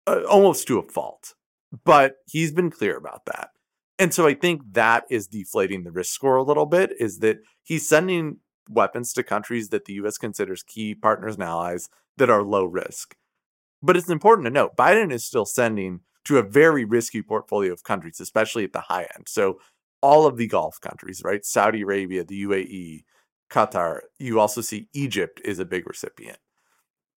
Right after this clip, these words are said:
These are countries that are very risky. Turkey's getting a lot of weapons.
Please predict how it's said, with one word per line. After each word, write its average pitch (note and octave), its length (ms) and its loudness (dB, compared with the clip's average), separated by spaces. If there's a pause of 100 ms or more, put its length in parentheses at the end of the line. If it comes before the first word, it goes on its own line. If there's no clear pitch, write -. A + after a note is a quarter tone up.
(220)
These F3 280 2
are F3 100 6
countries A#2+ 680 -2
that G2 360 0
are F#2+ 580 0
very A2 300 2
risky. - 640 -10
Turkey's F3 500 0
getting D#3 200 -16
a D#3+ 100 -14
lot - 160 -12
of - 100 -18
weapons. - 500 -14